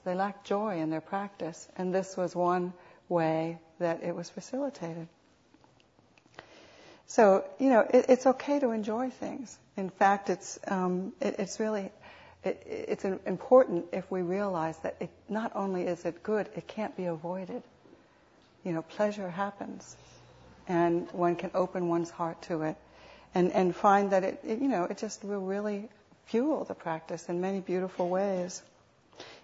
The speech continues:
It, it only becomes a hindrance when we become paralyzed by our desire,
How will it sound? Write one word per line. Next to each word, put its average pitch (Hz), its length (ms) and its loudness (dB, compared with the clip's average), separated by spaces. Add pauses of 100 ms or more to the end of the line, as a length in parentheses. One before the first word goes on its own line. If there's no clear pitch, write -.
It, 220 180 12
it 226 120 12
only 285 280 8
becomes 214 460 0
a 196 80 -2
hindrance 165 680 -2 (480)
when 185 360 6
we 196 140 4
become 185 340 -2
paralyzed 170 680 -4
by 165 160 0
our 160 120 0
desire, 180 580 -8